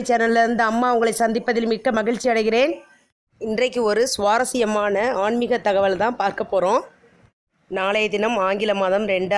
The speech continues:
ஆறு ரெண்டாயிரத்தி இருபத்தொன்னு, தமிழ் மாதம் வைகாசி பத்தொன்பதாம் நாள் புதன்கிழமை. ரொம்ப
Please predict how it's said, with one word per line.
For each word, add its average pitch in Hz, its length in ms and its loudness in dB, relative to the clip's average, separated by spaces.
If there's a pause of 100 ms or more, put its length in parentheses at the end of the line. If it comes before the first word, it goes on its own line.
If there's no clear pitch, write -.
ஆறு 185 180 2
ரெண்டாயிரத்தி 185 380 -2
இருபத்தொன்னு, 185 420 -2 (120)
தமிழ் 190 260 0
மாதம் 185 280 -2
வைகாசி 180 420 -2 (100)
பத்தொன்பதாம் 180 540 -2
நாள் 175 180 -4
புதன்கிழமை. 175 520 -2 (1120)
ரொம்ப 208 300 -4